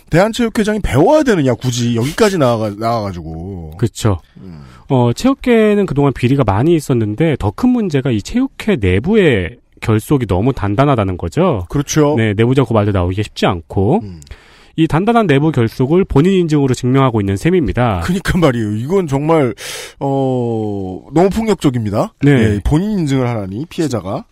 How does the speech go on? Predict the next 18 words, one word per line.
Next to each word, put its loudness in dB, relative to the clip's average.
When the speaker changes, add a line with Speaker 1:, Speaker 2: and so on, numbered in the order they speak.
Speaker 2:
심지어 0
들으신 2
바와 4
같이 -2
대한체육회장은 0
신변보호 2
차원에서 0
이런 0
일이 0
있었다고 -4
말하다가 -2
혼이 -2
났죠. -2
Speaker 1:
당연합니다. -2
이건, -2
이건 2
범죄자 2
신변보호입니다. -2